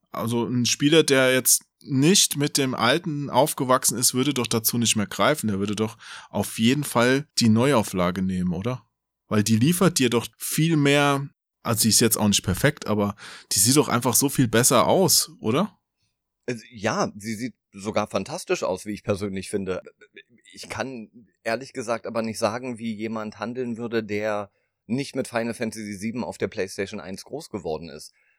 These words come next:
Speaker 2: Es ist auch, glaub ich, schwieriger, an eine PlayStation eins Konsole ranzukommen, an
Speaker 1: <laughs>
Speaker 2: SCART-Kabel, Konverter für H D M I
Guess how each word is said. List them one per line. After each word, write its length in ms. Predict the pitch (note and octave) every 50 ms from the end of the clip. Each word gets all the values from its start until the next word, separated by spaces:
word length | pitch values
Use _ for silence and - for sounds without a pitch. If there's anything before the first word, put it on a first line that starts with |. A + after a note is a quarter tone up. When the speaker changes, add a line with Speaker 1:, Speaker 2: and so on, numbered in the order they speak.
| _ _ -
Speaker 2:
Es 100 | - G2
ist 160 | A#2 B2+ A2
auch, 100 | A#2+ F#2+
glaub 200 | - A2+ A2 G2+
ich, 200 | G#2+ - - - _ _ _ _
schwieriger, 920 | - - - B2+ C3+ C#3 D3+ D#3+ D3+ C#3+ B2 A#2 G#2+ A2 A2+ A2 - - -
an 120 | A2+ G#2+
eine 100 | G#2+ G#2+
PlayStation 480 | - G#2+ A2 G#2+ - - G#2 - - -
eins 240 | - - D3+ - -
Konsole 420 | - C#3 C3+ A#2+ C3 C3+ B2 A2
ranzukommen, 680 | A2+ A#2 B2+ - - B2 - - B2 A2+ A#2+ B2 A#2 -
an 220 | - G#2 G#2+ G#2
Speaker 1:
<laughs> 40 | F#2
Speaker 2:
SCART-Kabel, 1080 | - C#3+ A2 F#2+ G#2+ C3+ D3+ - - - C#3 B2 C3 B2+ C3 C3 B2+ B2+ B2 B2 - -
Konverter 720 | - A#2 G#2+ G#2+ G#2 G2+ G2 G#2 B2 - - C3 A#2 A2+
für 240 | - - A#2 G2+ F#2
H 140 | G#2 G#2+ G#2
D 100 | A2 G2+
M 120 | G2+ G2+
I 280 | F2 - D#3 E3+ E3+